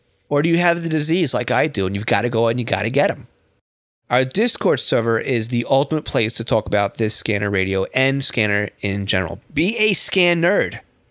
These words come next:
Join the scan nerd community over on Discord. Go to scannerschool dot com slash discord and join the conversation and let us know what you think about the Uniden B C D one sixty D N and the B C D two sixty D N.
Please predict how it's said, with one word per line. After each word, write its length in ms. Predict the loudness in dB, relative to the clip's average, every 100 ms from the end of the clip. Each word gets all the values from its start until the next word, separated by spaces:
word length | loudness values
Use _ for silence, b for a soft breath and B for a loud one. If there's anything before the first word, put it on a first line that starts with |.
| -16 -10
Join 600 | -2 0 2 0 -2 -10
the 60 | -8
scan 360 | -2 0 2
nerd 160 | 0 -2
community 500 | -2 -2 -2 -4 -6 -4
over 320 | -2 0 -2
on 340 | -4 -4 -4 -2
Discord. 600 | 0 0 -2 -4 -4 -10 b b b
Go 100 | -2
to 60 |
scannerschool 880 | -2 0 0 0 -2 -4 -2 0 2
dot 200 | 0 0
com 240 | 0 0 0
slash 280 | 0 0
discord 560 | 0 -2 -2 -2 -2 -4 B B B B B
and 260 | -2 -2 -2
join 460 | -2 0 -2 -4 -8 _ _
the 80 | -4
conversation 800 | 0 0 0 -2 -2 -2 -4 -8 -10 -6
and 160 | -2
let 140 | 0 -2
us 120 | 0
know 140 | 0
what 160 | 0 -2
you 80 | -2
think 200 | 0 0
about 240 | 0 -2
the 160 | -2 0
Uniden 560 | 0 0 -2 -4 -4
B 180 | -2 0
C 240 | 0 -2 -2
D 240 | -2 0
one 260 | 0 -2 -2
sixty 420 | -4 -6 -4 -4
D 240 | -2 0
N 280 | 2 2 -2
and 220 | -6 -8
the 60 | -6
B 200 | -4 -2
C 180 | -2 -4
D 260 | -2 -4
two 220 | -2 -2
sixty 380 | -2 -4 -6 -8
D 180 | -6 -6
N. 160 | -6